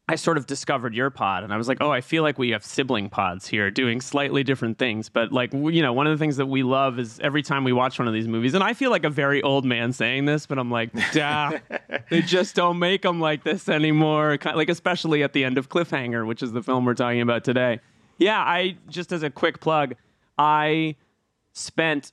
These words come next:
Speaker 1: a big chunk of my recent paternity leave just catching up on your Patreon and that Third Man episode, which Third Man is one of my favorite movies, and outside the sort of,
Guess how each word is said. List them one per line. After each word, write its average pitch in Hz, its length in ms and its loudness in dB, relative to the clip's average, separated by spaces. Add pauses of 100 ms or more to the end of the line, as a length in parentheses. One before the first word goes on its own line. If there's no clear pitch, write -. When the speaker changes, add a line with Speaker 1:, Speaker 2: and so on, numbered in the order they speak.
Speaker 1:
a 143 80 0
big 156 320 0
chunk 147 300 -4
of 131 100 -6
my 131 120 0
recent 131 480 2
paternity 131 500 0
leave 104 400 0
just - 260 -2
catching 131 360 -4
up 120 160 -4
on 117 100 0
your 110 140 -2
Patreon 104 680 -2
and 120 140 2
that 113 180 -4
Third 147 300 0
Man 110 240 -2
episode, 104 560 -4
which 143 160 0
Third 165 260 0
Man 131 200 -4
is 117 100 -10
one 127 160 -4
of 113 40 -8
my 110 140 -8
favorite 110 300 -4
movies, 120 420 0
and 107 100 -4
outside 131 520 -2
the 120 80 -10
sort 127 260 -4
of, 107 220 -8